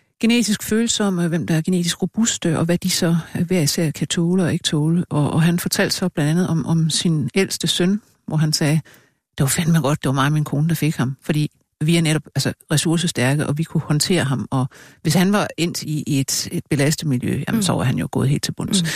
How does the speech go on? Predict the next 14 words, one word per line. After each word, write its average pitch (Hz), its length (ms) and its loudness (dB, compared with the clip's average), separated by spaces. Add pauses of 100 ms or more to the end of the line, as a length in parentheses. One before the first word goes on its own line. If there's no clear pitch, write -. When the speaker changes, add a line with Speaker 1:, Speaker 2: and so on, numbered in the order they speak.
(180)
Speaker 1:
Nu 190 160 4
er 160 120 2
denne 156 240 -2
søn 151 260 0
så 131 320 0
selv - 300 -2 (100)
en 143 140 -2
fremragende - 520 -2
forsker, 139 400 -2
der 151 100 0
sidder 135 200 0
på 139 100 0
Harvard 139 400 0
og 139 220 -2